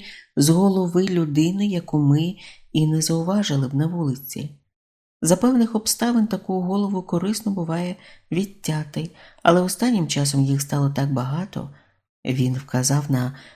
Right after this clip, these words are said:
покреслену карту. "Тисячу років тому ми вважали, що світ має форму чаші", сказав він. "П'ятсот років тому ми були певні, що це куля. Сьогодні нам відомо, що світ плаский,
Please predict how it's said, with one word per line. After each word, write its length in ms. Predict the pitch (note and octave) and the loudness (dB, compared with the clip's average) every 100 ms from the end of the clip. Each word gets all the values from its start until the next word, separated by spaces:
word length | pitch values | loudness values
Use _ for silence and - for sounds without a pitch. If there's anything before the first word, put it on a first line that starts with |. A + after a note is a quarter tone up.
| _ | _
покреслену 800 | B2+ - C3 B2+ - C3+ C#3 C#3+ | -4 0 0 0 -2 0 2 0
карту. 480 | D#3 C#3 - C#3 C3+ _ _ _ _ _ _ _ _ _ | -2 -4 -6 -12 -14 _ _ _ _ _ _ _ _ _
"Тисячу 460 | A3 A#3 B3 - G#3 | 6 6 4 0 2
років 380 | F#3 C#3+ B2 | 2 2 -2
тому 340 | - B2+ C3 E3 | -2 2 4 4
ми 180 | D3+ C3+ | 6 4
вважали, 380 | B2 C#3 D#3 | 4 4 2
що 160 | C#3 B2+ | 2 -2
світ 380 | - C3 D3+ D3 | -2 0 -2 2
має 200 | C3+ C3 | 2 2
форму 400 | - A#2+ B2 C#3 | -2 -4 -2 -2
чаші", 600 | - E3+ D#3+ - - - _ _ _ _ | -2 -4 -4 -4 -6 -20 _ _ _ _
сказав 460 | - - B2 B2 A#2 | -6 -2 -2 -2 -2
він. 240 | A#2 A#2+ - - - - | -4 -6 -10 -20 -8 2
"П'ятсот 540 | D#3+ D#3+ - C4 C#4 | 4 4 4 4 6
років 340 | A#3 F3 C#3+ | 4 4 0
тому 360 | C#3+ B2+ C3 D3 | 0 2 4 6
ми 100 | F3 | 6
були 280 | F#3 F#3+ F#3+ | 6 4 2
певні, 600 | - E3+ E3 E3 F3+ G#3 | 2 4 4 0 -2 -2
що 160 | - | -2
це 300 | F3 - E3 | -4 -2 -2
куля. 520 | F3 - F3+ E3 E3 F3 _ _ _ _ - | -2 -2 0 0 -2 -6 _ _ _ _ -6
Сьогодні 380 | - A#3 C#4 B3+ | 4 6 6 6
нам 160 | G3 F#3 | 4 2
відомо, 360 | F#3+ A#3 C4+ | 2 4 4
що 180 | A3 F3+ | 4 2
світ 360 | F3 G3+ G#3 - | 0 0 -2 -2
плаский, 720 | F#3+ F3+ - - C#3+ C3 - | -2 0 -2 0 0 0 -6